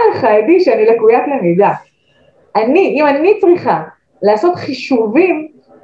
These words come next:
או, או לכתוב משהו בלי שגיאות כתיב, זה הזיה, בסדר? שתבין, כשאני מלמדת אנשים ואני כותבת על הלוח, אני מודיעה להם, קבל עם ועדה, יש לי שגיאות, קחו את זה בחשבון,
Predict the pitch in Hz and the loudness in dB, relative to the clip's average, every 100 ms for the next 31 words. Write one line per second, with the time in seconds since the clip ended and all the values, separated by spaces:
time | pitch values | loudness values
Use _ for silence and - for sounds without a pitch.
0 | _ _ - 226 233 220 220 208 202 117 | _ _ -2 0 2 2 2 2 0 -2
1 | - 349 370 330 330 262 262 330 208 247 | 0 0 2 -2 0 -2 -2 -2 -2 0
2 | 311 - - 339 320 262 202 196 190 208 | 0 -2 -2 0 0 -2 0 0 2 2
3 | 220 160 - 240 254 302 277 254 277 254 | 2 -2 -4 -2 2 0 0 -2 -2 -2
4 | 233 285 269 226 214 285 320 262 240 269 | -2 0 0 0 0 -2 0 -2 -2 -2
5 | 262 - 226 285 302 240 240 311 302 226 | -2 0 0 0 0 0 2 0 -4 -4
6 | 196 190 220 262 302 294 269 180 208 214 | -2 0 2 2 0 -2 -8 -2 -2 0
7 | 294 254 214 254 254 254 277 247 190 247 | -2 0 0 2 2 -2 -6 -6 -2 -2
8 | 254 - 285 277 247 453 202 233 294 | -2 -6 -6 -6 -6 -4 0 0 0